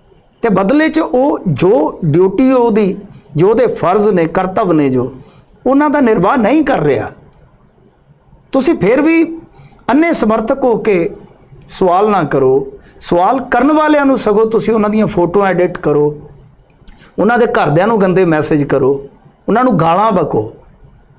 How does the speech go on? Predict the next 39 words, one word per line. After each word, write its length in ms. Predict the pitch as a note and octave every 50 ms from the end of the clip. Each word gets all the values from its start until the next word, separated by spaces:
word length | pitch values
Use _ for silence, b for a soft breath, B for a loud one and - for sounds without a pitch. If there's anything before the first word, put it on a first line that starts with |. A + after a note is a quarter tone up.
| _ - -
ਤਾਂ 80 | - C#4
ਮੇਰੇ 220 | C4+ D4+ F4 E4+
ਖਿਆਲ 200 | - D4 D4 D#4
ਦੇ 60 | C4+ E4
ਨਾਲ 140 | E4+ E4+
ਤੁਹਾਨੂੰ 500 | E4 E4 D#4 D4 C4+ C#4+ D#4 E4 D#4 - - -
ਕਿਤੇ 180 | - C#4 B3+ E4+
ਨਾ 80 | D#4 D#4
ਕਿਤੇ 240 | - D4 - D4+
ਸ਼ੀਸ਼ੇ 380 | G#3 - - G#3 F#3+ - C4 C4+
ਦੇ 120 | A#3+ B3+
ਮੂਹਰੇ 280 | A#3 G3 F#3 G#3 A3 F#3+
ਖੜ 220 | D#3+ - D3+ D3
ਕੇ 180 | C#3 - F#3 E3+
ਨਾ 120 | G3+ -
ਆਪਣੇ 260 | - - - - C4 C4
ਆਪ 180 | B3+ B3+ B3
ਨੂੰ 120 | A#3+ A3+ F3+
ਜਵਾਬ 340 | E3+ D#3+ D3 C#3 C#3 C3+
ਦੇ 80 | C3 B2+
ਹੋਣਾ 240 | B2+ A#2+ - - A2
ਚਾਹੀਦਾ। 400 | A2+ - G2 - D#2 D2 - - - _ _ _ _ _ _ _ - - -
ਆਪਣੇ 260 | G3+ A3+ A3+ - D#4 D4+
ਆਪ 220 | C#4 C4 B3+ B3
ਨੂੰ 120 | B3+ C4
ਜਵਾਬ 320 | G3+ F#3+ F3+ F3+ F3+ E3+ D#3+
ਦੇ 100 | F3 F3+
ਹੋ 260 | E3 C3 C#3+ D3+ F3+
ਕਿਸ 180 | F3+ - - -
ਦੇ-, 100 | A3 B B B B B - -
ਅਸੀਂ 160 | C4 - E4 D#4
ਤਾਂ 100 | D#4+ C4+
ਕੌਣ 220 | - C#4+ C#4+ C#4
ਹੁੰਦੇ? 180 | C4 A3+ A3+ G3+
ਸਾਡੀ 280 | - F#3+ F#3+ F#3+ A3
ਕੋਈ 180 | G#3+ - A#3+ A3
ਤੌਫੀਕ 500 | - - G3 F3 - E3 F3+ G3+ G3 -
ਨਹੀਂ 280 | D3 D3 C#3+ C#3 C3+ B2
ਹੈ, 220 | A2 G2+ - -